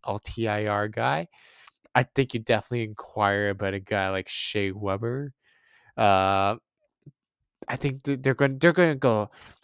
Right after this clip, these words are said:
looking for some nice juicy contracts where they can, uh, maybe, uh, you know, try to maneuver the cap. I, I think that's what they're gonna do. They don't have much options, right? Like, like Anson and you said as well, Austin, right? Like,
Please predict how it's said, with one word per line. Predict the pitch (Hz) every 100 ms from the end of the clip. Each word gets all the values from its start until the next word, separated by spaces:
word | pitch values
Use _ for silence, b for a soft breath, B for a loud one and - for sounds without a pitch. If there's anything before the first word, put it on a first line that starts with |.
| -
looking | 120 120 - 98
for | - 98
some | - 92 92
nice | 95 92 -
juicy | - 107 - 101
contracts | - 90 92 - 87 -
where | 95
they | - 82
can, | - 85
uh, | 85 82 - - 92
maybe, | 90 85 87 85
uh, | 82 85 _ _ _ _ _ _ _ _ _ _
you | -
know, | 73 73 - _ _ _
try | - 110
to | 98
maneuver | 110 110 104 98 95
the | 87
cap. | - - -
I, | 101 107
I | - 101
think | 110
that's | 98 90 -
what | -
they're | -
gonna | -
do. | - 73
They | 135 151
don't | 165
have | 165 151
much | 156 -
options, | 120 107 - 95 -
right? | 92
Like, | 90 92 -
like | 92 90
Anson | 82 95 92 92
and | 87 92 _ _ -
you | 110
said | 101 95 87
as | 85
well, | 92 85
Austin, | 80 92 - -
right? | 76
Like, | 67 71